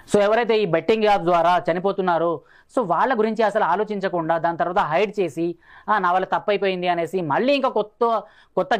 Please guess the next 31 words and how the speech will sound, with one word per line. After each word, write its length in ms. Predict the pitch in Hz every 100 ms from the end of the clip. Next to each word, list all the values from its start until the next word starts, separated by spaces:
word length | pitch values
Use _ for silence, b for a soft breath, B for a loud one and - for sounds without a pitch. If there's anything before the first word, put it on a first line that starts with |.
| 202
గేమ్తో 260 | 190 196
ముందుకు 320 | 175 180 208
వచ్చేసి 340 | 196 190 165 180
ఇలాంటివన్నీ 540 | 185 208 208 196 196
గేమ్స్ 280 | 170 208 214
ఆడుతున్నారు 340 | 185 165 156
వీళ్ళు. 180 | 139 147
వీళ్ళు 240 | 214 269 196
ఫేక్ 400 | - 254 285 _ _ _ _ _
బెట్టింగ్ 300 | 156 190 240
యాప్స్ 280 | 226 214 214
ని 300 | 208 196 190
వీళ్ళు 440 | 185 180 180 165 143
ప్రమోట్ 300 | 165 202 214
చేస్తున్నారు 320 | 190 190 190
అనేసి 420 | 180 170 156 165 - b b
వీళ్ళని 220 | 165 180 175
ఎలా 140 | 202
పసిగట్టాలి 540 | 214 185 190 180 170
అంటే 240 | 156 143 220
వీళ్ళు 200 | 214 208
సంబంధించిన 640 | 202 202 226 220 208 214
ఏదైతే 440 | 208 196 202 196 b b b
Instagram, 500 | 175 180 233 196 190 185 190
Facebook 420 | 196 165 185 185
లేకపోతే 480 | 180 175 185 196 180
YouTube 340 | 185 202 220
అకౌంట్స్ 280 | 208 220 208
ఉంటాయి 200 | 202 196
కదా, 180 | 160 196
దాంట్లో 640 | 190 214 196 170 180 294